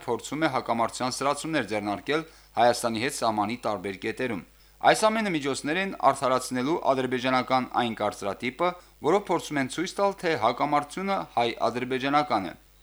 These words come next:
Բացի եռակողմ հանդիպումից, կարծում եմ, այլ տարբերակ չի կարող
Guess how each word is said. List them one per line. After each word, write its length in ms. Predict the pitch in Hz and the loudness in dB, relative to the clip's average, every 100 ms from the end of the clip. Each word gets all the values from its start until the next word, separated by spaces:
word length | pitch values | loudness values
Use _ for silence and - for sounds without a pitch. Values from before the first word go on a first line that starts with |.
| _ - | _ 0
Բացի 360 | 101 143 - 190 | 6 6 4 2
եռակողմ 480 | 143 139 131 143 104 | 4 4 4 0 2
հանդիպումից, 600 | 104 110 107 104 143 202 - | 2 0 -2 -4 -6 -6 2
կարծում 380 | 120 - 135 180 | 2 2 -4 -4
եմ, 120 | 180 - | -4 0
այլ 140 | 127 147 | 0 2
տարբերակ 400 | 131 120 113 135 | 0 0 0 0
չի 160 | - - 120 | -2 -4 0
կարող 240 | 107 101 | 2 0